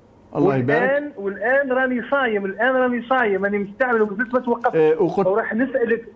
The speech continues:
Speaker 2: أو راح نسألك أسكن أنا نواصل الصيام هذا ولا نتوقف، عندي باليوم ست أيام.
Speaker 1: أي والله. شوف خويا.
Speaker 2: وراني في، وراني لاباس، راني في صحة جيدة، وراني ن-، آه، نخدم هكا بعض الأعمال يعني عادي.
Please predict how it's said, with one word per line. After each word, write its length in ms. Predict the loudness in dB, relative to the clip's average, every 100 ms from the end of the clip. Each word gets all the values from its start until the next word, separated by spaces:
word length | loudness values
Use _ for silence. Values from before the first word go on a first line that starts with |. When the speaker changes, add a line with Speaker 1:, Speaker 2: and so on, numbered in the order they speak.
| -20 -8 0
Speaker 2:
أو 140 | 2
راح 180 | 2 -2
نسألك 440 | -4 -4 -6 -2
أسكن 380 | -2 -4 -6 -2
أنا 240 | 0 0 0
نواصل 520 | 2 2 2 -2 -6
الصيام 440 | -6 -2 0 2
هذا 180 | 2 2
ولا 220 | 2 2
نتوقف، 480 | 0 -2 -4 -4 -8
عندي 220 | -6 -6
باليوم 300 | -6 -2 0
ست 260 | -2 -4 0
أيام. 380 | 2 2 0 -4 -18 _ _ -6
Speaker 1:
أي 180 | -2 2
والله. 380 | 2 2 -2 -8 -18 -20 -8
شوف 240 | 0 0
خويا. 440 | 2 2 4 2 0
Speaker 2:
وراني 380 | 0 0 0 -4
في، 200 | -10 -12 -14 _ -4
وراني 340 | 0 2 0
لاباس، 460 | 0 0 2 -2 0
راني 200 | -4 -4
في 160 | -4 -2
صحة 200 | 0 0
جيدة، 600 | 0 0 0 0 2 2
وراني 460 | 0 -4 -4 -2 -2
ن-، 240 | 0 0 -2 -6 0
آه، 260 | 2 2 0
نخدم 440 | -2 -2 -2 0
هكا 240 | 0 0
بعض 220 | -2 -2 -2
الأعمال 440 | -2 -2 0 0
يعني 280 | -2 0 2
عادي. 360 | 2 2 -2